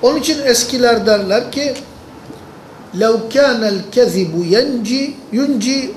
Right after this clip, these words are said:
لَكَانَ الصِّدْقُ أَنْجَى." Yalan söylemek olmaz ya, eğer kurtarıcı olsaydı,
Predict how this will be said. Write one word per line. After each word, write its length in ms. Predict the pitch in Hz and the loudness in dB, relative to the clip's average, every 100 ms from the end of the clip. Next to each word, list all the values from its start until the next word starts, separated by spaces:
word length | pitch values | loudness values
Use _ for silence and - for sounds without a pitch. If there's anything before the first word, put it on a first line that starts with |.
| 185 | -4
لَكَانَ 460 | - 226 214 190 175 | -2 0 0 0 -4
الصِّدْقُ 540 | - 262 254 - 254 - - - - - - - | -4 -4 -6 -8 -8 -8 -18 -20 -20 -20 -14 -10
أَنْجَى." 380 | 170 135 113 - - - - - - - - - - - - - - - | -8 -10 -14 -16 -20 -20 -20 -20 -20 -20 -20 -20 -20 -20 -20 -20 -20 -4
Yalan 300 | 196 254 359 | 2 4 4
söylemek 600 | 359 302 294 277 262 247 - - - - | 4 4 4 4 2 0 -2 -10 -6 2
olmaz 520 | 254 277 320 392 277 | 4 6 4 4 4
ya, 220 | 285 196 135 - - - - - - - - - - - - - - - | 2 2 -2 -12 -20 -20 -20 -20 -20 -20 -20 -20 -20 -20 -20 -20 -20 -6
eğer 560 | 233 302 359 330 262 - | 2 4 4 4 0 -4
kurtarıcı 600 | 285 294 285 262 269 277 | -2 -2 2 2 2 4
olsaydı, 580 | 320 254 - 220 196 277 | 4 4 2 0 2 2